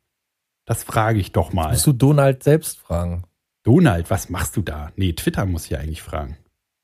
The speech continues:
Speaker 2: Ja, aber, äh, schön, dass ihm am Ende, wisst ihr, so die ganze Hysterie ist jetzt vorbei.
Speaker 1: Ja, ist
Speaker 2: Und
Speaker 1: wirklich gut, ne? Er merkt,
Speaker 2: er
Speaker 1: nix funktioniert
Speaker 2: muss
Speaker 1: so
Speaker 2: jetzt
Speaker 1: richtig.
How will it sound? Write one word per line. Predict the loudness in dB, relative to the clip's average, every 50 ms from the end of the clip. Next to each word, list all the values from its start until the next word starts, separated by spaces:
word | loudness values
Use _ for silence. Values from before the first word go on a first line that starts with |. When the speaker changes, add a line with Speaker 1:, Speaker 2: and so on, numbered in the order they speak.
| _ _ _ _ _ _ _ _ _ _ _ _ 0
Speaker 2:
Ja, | 2 2 2
aber, | 2 2 0 0 -2 -6 -6 0
äh, | 2 4 4 4 2
schön, | 0 2 2 2 2
dass | 2 0 -2 0
ihm | 0 2 2 2
am | 0 0 0 0
Ende, | 2 2 4 4 4
wisst | 2 0 0
ihr, | 0
so | 0 0 -2
die | -2 -2 -2
ganze | 0 0 0 2 2 2 2
Hysterie | 2 0 0 0 0 2 2 2 2 2
ist | 0 0 0
jetzt | -2 -2 -4
vorbei. | -4 -4 -2 -2 0 2 4 4 6 6 4 4 2 -2 -4 _ _ _ _ _ _ _ _ _ -2
Speaker 1:
Ja, | 0 0 2
ist | 2
Speaker 2:
Und | 0
Speaker 1:
wirklich | 0 0 -2 -4 -6 -6
gut, | -6 -6 -6 -4
ne? | -2 -2 -2 -4 _ _ _ _ _ _ _ -4
Er | 0 2
merkt, | 2 4 2 2 0 0
Speaker 2:
er | 0
Speaker 1:
nix | 0 0 -2 -4 0
funktioniert | 2 2 2 2 4 4 4 4 4 2
Speaker 2:
muss | 0
Speaker 1:
so | 0
Speaker 2:
jetzt | -2 -2
Speaker 1:
richtig. | -2 -4 -4 -4 -4 -4 -4 -6 -10 -14 -16 _